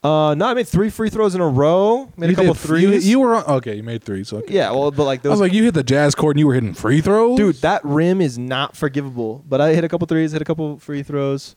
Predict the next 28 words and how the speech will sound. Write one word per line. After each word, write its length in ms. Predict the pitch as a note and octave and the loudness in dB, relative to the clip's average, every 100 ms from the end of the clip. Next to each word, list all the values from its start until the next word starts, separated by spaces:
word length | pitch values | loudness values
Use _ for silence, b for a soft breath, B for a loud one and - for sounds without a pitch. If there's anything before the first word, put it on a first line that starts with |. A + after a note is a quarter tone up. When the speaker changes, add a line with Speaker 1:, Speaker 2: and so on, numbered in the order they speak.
| - | -12
Speaker 2:
Nice. 340 | - - - - | -12 -14 -20 -8
Speaker 1:
Um, 280 | B2 A#2 A#2 | -4 -2 -4
it 20 | |
was 120 | C3 | -6
just 140 | D3+ - | -10 -6
fun 160 | C#3+ | -6
to 40 | A#2+ | -4
dribble 240 | A#2 A#2+ | -6 -4
on 80 | B2 | -4
that 120 | A#2+ | -6
court. 260 | - A#2+ A2 | -6 -8 -6
Dude, 220 | B2+ A#2+ - b b b | -6 -6 -8 b b b
it's 160 | D#3 | -6
so 160 | - G#3+ | -2 -4
funny. 360 | - F3+ B2 - | -2 -6 -6 -8
It's 140 | - - | -8 -6
actually 280 | D4+ - | -6 -8
not 340 | F3+ B2+ D3+ - | -6 -4 -4 -6
that 200 | C3+ C#3 | -8 -6
big 160 | C3+ C#3 | -4 -4
of 60 | C#3 | -4
a 60 | |
stadium 360 | B2+ - B2+ C#3+ | -6 -6 -4 -4
when 100 | B2 | -8
you're 100 | - | -8
on 180 | B2 B2 | -10 -10
the 60 | G#2 | -12
court. 340 | - F#2+ - | -12 -12 -14